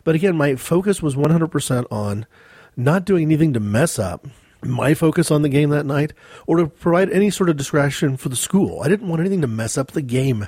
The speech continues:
that night. I'm a football fan. I'm a huge football fan. So what I told the band director was, "Listen, this is not a big deal. Nothing happened. No, no, no harm, no foul. I don't really care," because my attitude was that, you know, people would get mad at me all the time.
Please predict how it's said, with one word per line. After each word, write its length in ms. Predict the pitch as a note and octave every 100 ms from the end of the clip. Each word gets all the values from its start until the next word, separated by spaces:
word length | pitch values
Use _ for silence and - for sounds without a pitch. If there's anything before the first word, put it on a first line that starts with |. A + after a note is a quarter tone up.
| - -
that 200 | G2 G2
night. 200 | F#2 G#2
I'm 100 | F#3+
a 40 |
football 300 | D4 - G#2
fan. 140 | G#2
I'm 40 | B2
a 40 |
huge 520 | - A#3 A3 F#2 F#2 - -
football 400 | - F3 - F#2+
fan. 320 | - F2 C2 - _ _ _ - - -
So 160 | -
what 140 | G3 A#3
I 80 |
told 200 | G#3 A#3
the 60 | F3
band 220 | E3 B3
director 240 | D3 A#2 A#2+
was, 160 | A#2+
"Listen, 280 | D#3+ A#2+ F#2+ _ _ _ -
this 160 | D#3+
is 100 | C#3
not 180 | D3 D#3+
a 60 | C3
big 160 | A2
deal. 320 | F#2+ F2+ D2 - - - -
Nothing 340 | C#3 D#3+ F3 D#3+
happened. 500 | C3 G#2 G#2+ G#2 A#2+ - -
No, 220 | A#2 B2+
no, 460 | C3 A2 A#2 D3 D#3
no 220 | D3 F#3
harm, 240 | E3 E3 D3
no 160 | C#3
foul. 440 | C3+ F#2+ C#2 D#2 _ _ _ _ -
I 120 | D3
don't 260 | E3 E3
really 300 | C#3 D#3 C#3+
care," 580 | B2+ - C#3+ F#2+ G2 D3+ -
because 420 | A#2+ A#2+ G#2 - _ - - _ -
my 160 | D#3+
attitude 300 | A#3+ G3 E3+
was 360 | B2+ A2+ A2+ - - _ -
that, 260 | C3+ B2+ - _ _ -
you 80 | F#3
know, 60 |
people 280 | E3 A3+ G3
would 120 | D#3+
get 140 | C#3 C3
mad 180 | B2
at 80 | G#2
me 140 | A#2+ G#2+
all 120 | F2
the 80 | F#2
time. 540 | - B2+ E2 -